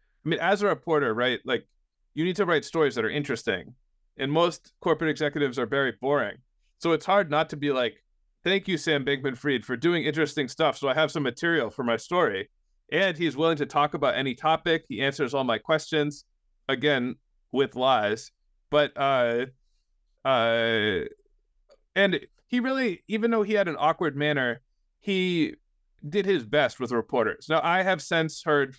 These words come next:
we've heard from his ex-girlfriend, his best friends, they've testified at his trial. In real life,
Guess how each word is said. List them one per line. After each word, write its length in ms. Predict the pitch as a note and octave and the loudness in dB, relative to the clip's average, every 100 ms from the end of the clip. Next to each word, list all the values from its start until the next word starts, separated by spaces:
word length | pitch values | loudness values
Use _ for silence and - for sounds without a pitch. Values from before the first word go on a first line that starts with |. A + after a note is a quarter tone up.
| - | -6
we've 200 | D3+ D3 | -2 -2
heard 280 | - D#3+ D3 | 0 0 0
from 180 | D3 B2+ | -4 -2
his 400 | C#3 B2 A2 - _ _ _ _ - | -2 -2 -4 -16 _ _ _ _ -2
ex-girlfriend, 800 | C#3+ C3+ - D3 D3 D#3 D3 C#3 | -2 -2 -2 2 2 2 0 0
his 160 | B2+ G2+ | -6 -2
best 400 | C#3 B2 C3 - | 2 2 0 -4
friends, 420 | C#3 C3+ B2 - | 0 0 -2 -4
they've 160 | C3 B2+ | -4 0
testified 460 | D3+ C#3+ C#3 C3+ | 0 0 0 0
at 80 | A#2+ | 0
his 140 | A2 | -2
trial. 440 | - E3+ D3+ C3 C3 _ _ _ - | -2 0 2 0 -6 _ _ _ 0
In 220 | G#3+ F#3+ | 2 2
real 280 | E3+ G#3+ F#3+ | 0 2 2
life, 480 | E3 D#3+ B2+ - | 2 2 0 -6